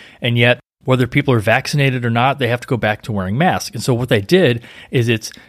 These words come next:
basically the people that have vaccinations are pissed off at the people that don't want to get it, and they're blaming those people as opposed to blaming who's really responsible, which is the government and the media.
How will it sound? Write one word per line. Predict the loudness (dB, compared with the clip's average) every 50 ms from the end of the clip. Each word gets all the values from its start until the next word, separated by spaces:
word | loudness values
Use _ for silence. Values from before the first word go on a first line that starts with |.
| _ _ _ _ 0
basically | 2 2 2 2 2 2 4 4
the | 2 2 0
people | -2 -2 -2 -2 -2
that | -2 -2 0
have | 0 0 0
vaccinations | 2 2 2 2 0 -2 -4 -4 -2 -2 -2 -2 -2 -4 -6 -6 -6 -8 -12 -16 -20 _ _ _ -2 -2
are | 0 0
pissed | 2 2 2 2 2 2
off | 0 0 0 -2
at | -6
the | -8
people | -6 -6 -6 -4 -2 -4 -2
that | -2 -2 -4 -2 -2
don't | -2 -2 -2 0
want | 0 2 4 4
to | 4
get | 2 0 -6 -6
it, | -8 -12 -14 -16 -20 -20 _ _ -4
and | -2 0
they're | 0 0
blaming | -2 -2 -2 0 0 0 0 0 0 -2 -4 -4 -6 -2 2
those | 4 4 4 4 4 2 -2
people | -2 -2 -2 0 0 -2
as | -2 -2 -2
opposed | -2 0 0 0 0 -2
to | -4
blaming | -4 -2 -2 -2 -2 -2 -4 -6 -10 -12 -14 -20 _ _ _ _ _ _ _
who's | -2 -2 0
really | 2 4 4 6 6 4
responsible, | 4 2 0 0 0 2 2 0 0 0 0 0
which | 0 0 -2 -2
is | -6 -6 -4
the | -4
government | -2 -2 -2 -2 -2 -4 -4 -4
and | -4 -4 -4
the | -4
media. | -4 -4 -4 -6 -8 -10